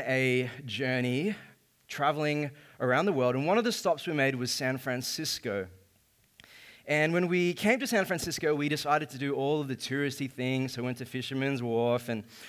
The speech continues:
went out to eat at different places we thought we should go to. And one of the things we did was we, we wanted to cycle across the Golden Gate Bridge. I think there's a photo behind me if you don't know the Golden Gate Bridge. And I have to confess to you guys that that was really,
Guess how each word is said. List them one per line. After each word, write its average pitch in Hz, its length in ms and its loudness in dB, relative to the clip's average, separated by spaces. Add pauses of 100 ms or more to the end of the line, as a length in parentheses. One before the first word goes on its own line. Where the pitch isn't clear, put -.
went 139 120 2
out 135 120 2
to 135 120 -10
eat 135 200 2
at 123 80 -4
different 131 260 -6
places 131 340 -2
we 131 80 -2
thought 123 220 -2
we 135 80 -2
should 131 180 -4
go 123 200 0
to. 120 260 -2 (320)
And 156 220 2
one 190 120 6
of 269 80 4
the 262 60 -4
things 214 220 2
we 190 100 4
did 165 120 4
was 151 160 -2
we, 156 220 -2
we 156 120 0
wanted 180 220 4
to 175 60 0
cycle 165 540 0
across 143 400 -2
the - 80 -6
Golden 120 300 -2
Gate 104 200 -4
Bridge. 110 240 -4
I 110 40 -8
think 120 160 -6
there's 120 100 -2
a 113 60 -2
photo 113 400 2 (400)
behind 135 420 2
me 113 120 0
if 107 140 -6
you 113 120 -4
don't 113 260 -2
know 110 140 0
the 104 100 -4
Golden 104 320 -4
Gate 101 280 0 (420)
Bridge. 117 600 -2 (920)
And 156 100 2
I 160 40 4
have 180 100 -2
to 175 300 6 (280)
confess 156 640 -2
to - 120 -8
you 156 60 -4
guys 139 220 0
that 165 60 -8
that 165 120 -2
was 185 180 0
really, 185 440 4